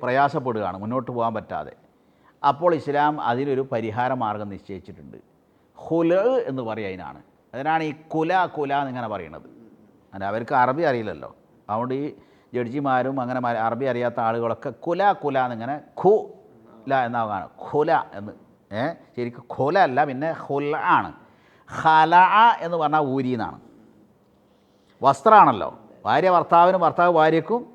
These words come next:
വസ്ത്രമാണ്. ഇപ്പോൾ ഭാര്യ ഭർത്താവുക്കന്മാർ അവരണിഞ്ഞ വസ്ത്രം, അത് വിവാഹബന്ധമാകുന്ന ആ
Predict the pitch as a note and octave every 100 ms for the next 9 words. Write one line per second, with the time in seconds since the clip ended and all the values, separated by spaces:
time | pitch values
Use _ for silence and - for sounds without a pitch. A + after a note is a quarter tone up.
0 | _ _ _ D3 F#3+ - F3+ C#3+ C#3 D#3+
1 | C3+ D3 E3+ F#3+ A3 A3+ - - - _
2 | _ _ _ D3 D#3+ D#3+ F#3+ F#3+ G3+ G#3
3 | - F3+ F3 E3 E3 F3 - D#3 G#3+ F#3
4 | F3+ G3 G#3+ E3+ D#3+ C#3+ - G3 A#3 A#3
5 | - - A2+ C#3 G2 A#2+ C3 D#3+ F3+ G3+
6 | F#3+ F3 C#3+ F3 F#3 D#3+ D3+ D3 C#3+ D#3
7 | G3+ - B2